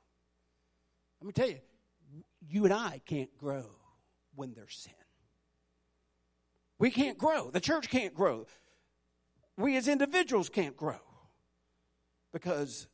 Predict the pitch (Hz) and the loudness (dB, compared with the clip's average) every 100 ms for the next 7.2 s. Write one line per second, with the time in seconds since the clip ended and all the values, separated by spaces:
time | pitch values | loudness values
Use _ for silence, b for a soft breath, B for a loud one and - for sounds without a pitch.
0 | _ - - - 208 110 - _ _ _ | _ -18 -10 -8 -8 -12 -20 _ _ _
1 | _ _ _ _ b b 247 262 311 392 | _ _ _ _ b b -2 0 0 2
2 | 370 269 - 208 180 226 - 254 320 359 | 0 0 -2 0 2 0 -2 -4 -4 -4
3 | 226 - _ _ _ _ _ _ _ _ | -6 -12 _ _ _ _ _ _ _ _
4 | 202 226 202 175 165 214 330 349 320 302 | -2 2 2 2 0 2 2 2 -2 0
5 | 269 240 285 - 233 214 - 269 254 269 | -2 -4 -10 -6 -4 -4 -6 -6 -4 -4
6 | 247 156 156 147 - _ _ _ _ 156 | -2 -2 -6 -8 -18 _ _ _ _ -8
7 | 165 | -6